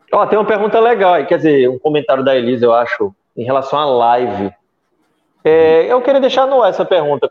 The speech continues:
Qual a live que vocês mais gostaram dessas quarenta e nove anteriores? Qual a live que vocês, poxa, essa aí foi a que mais. Eu tenho algumas preferidas,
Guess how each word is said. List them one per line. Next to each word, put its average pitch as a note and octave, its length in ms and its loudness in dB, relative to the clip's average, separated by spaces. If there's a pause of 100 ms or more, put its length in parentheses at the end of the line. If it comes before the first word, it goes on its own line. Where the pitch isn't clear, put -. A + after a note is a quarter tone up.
Qual C#4 200 2
a B3+ 140 2
live F3+ 320 0
que F#3 60 -4
vocês E3+ 260 0
mais D#3+ 220 -2
gostaram A#2+ 640 0
dessas - 720 -4 (280)
quarenta B2+ 380 -2
e B2+ 60 0
nove A2 380 -2
anteriores? G2+ 800 -4 (1040)
Qual D3 120 2
a D#3 40 2
live D3 220 -2
que - 80 -4
vocês, C3 240 -4
poxa, C#3 360 -2
essa B2+ 240 -2
aí B2+ 140 -2
foi C3+ 180 -2
a C3 40 -4
que C3+ 120 -12
mais. C#3 500 -6 (480)
Eu A3 180 0
tenho G#3 180 0
algumas E3 360 -2
preferidas, D#3 1040 -2